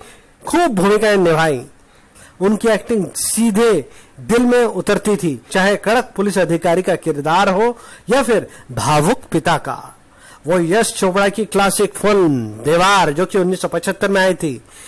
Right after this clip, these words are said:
इसमें अमिताभ बच्चन के करप्ट बिजनेस मेंटर का किरदार निभाया था। उन्होंने जंजीर में पुलिस इंस्पेक्टर का दमदार किरदार निभाया। भले ही सीन कम थे, लेकिन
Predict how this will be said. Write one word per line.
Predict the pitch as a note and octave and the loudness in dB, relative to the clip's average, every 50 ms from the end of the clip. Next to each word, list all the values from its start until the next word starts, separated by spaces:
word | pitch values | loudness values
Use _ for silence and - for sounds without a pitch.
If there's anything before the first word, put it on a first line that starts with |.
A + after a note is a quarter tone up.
| - - - - | -20 -10 -4 -2
इसमें | A#3 - - C4 A#3 | -2 0 0 2 2
अमिताभ | G3+ G3 F#3+ A3+ A3+ A3 | 2 2 2 0 0 0
बच्चन | F#3+ E3+ G3+ G3 - - A#3 A3 G#3+ | 0 -2 -4 -4 -2 0 0 0 0
के | - - A#3+ A#3 | 0 -2 -2 -2
करप्ट | A3+ - - G3 G3+ A#3 B3 A#3+ - G3+ | -2 -2 -2 0 0 0 0 -2 -4 -6
बिजनेस | E3+ E3+ F3 F3+ F3+ G#3 A3 G3 - - - - - _ _ _ _ - - D3+ | -4 -4 -4 -2 0 0 0 -2 -2 -6 -12 -14 -16 _ _ _ _ -14 -6 -2
मेंटर | E3+ F#3+ G3+ G3+ G#3 A#3+ A#3 | 0 2 2 2 2 0 0
का | - A3 G3 | 0 -2 -2
किरदार | - F#3+ F3 E3 F3 F#3 F#3+ G3 | 0 0 0 0 2 0 0 2
निभाया | F#3+ F3+ E3 E3 E3+ E3+ E3 | 0 0 2 2 2 2 0
था। | D#3+ D#3 C3+ B2+ - - - - - - - | 0 -4 -8 -8 -10 -14 -20 -20 -14 -6 -2
उन्होंने | A#3 D4 D#4 C#4+ B3+ | 0 2 2 2 2
जंजीर | F#3+ D3+ F3 F3+ F#3 F3 F#3 A#3 B3 A3+ | 0 0 0 0 0 2 2 2 0 2
में | A3+ G#3+ E3+ - | 2 0 -2 -2
पुलिस | - F#3+ A3 B3+ A3+ - | -2 -2 0 0 0 0
इंस्पेक्टर | G#3+ F#3+ - - G3 F3+ - - G3+ G3+ | -2 -4 -2 -2 -4 -4 -4 -2 -4 -4
का | - G#3 F3+ | -2 -4 -4
दमदार | C#3+ - E3+ E3 F3 F3 G3+ G#3 G#3+ G#3 F3+ F3 D#3+ D3 - - - - - | -4 -4 -4 -2 0 0 2 2 0 0 0 -2 -2 -2 -4 -8 -18 -12 -6
किरदार | - F3 D#3 D#3+ F3 F#3 F3+ | -4 -4 -2 0 0 0 0
निभाया। | E3+ E3 E3+ D#3+ F3 F3+ F#3+ G#3+ A3 - - - - E3 - C#3 | 0 0 0 2 2 2 2 2 0 -2 -6 -16 -18 -12 -6 -2
भले | F3 F#3+ A3+ C#4+ | 0 2 2 2
ही | D#4 D4 D4 C#4 - | 2 2 0 0 0
सीन | - - B3 B3 A3 | -2 -2 0 -2 -2
कम | - - A3+ B3 A3+ | -2 0 0 0 0
थे, | - G3 E3+ C3+ A2+ B2+ | 0 0 -2 -2 -2 -6
लेकिन | B2+ C3+ D#3+ F#3 F#3 - G3+ F#3 D3+ B2 | -6 -2 -2 -2 0 0 0 0 0 -2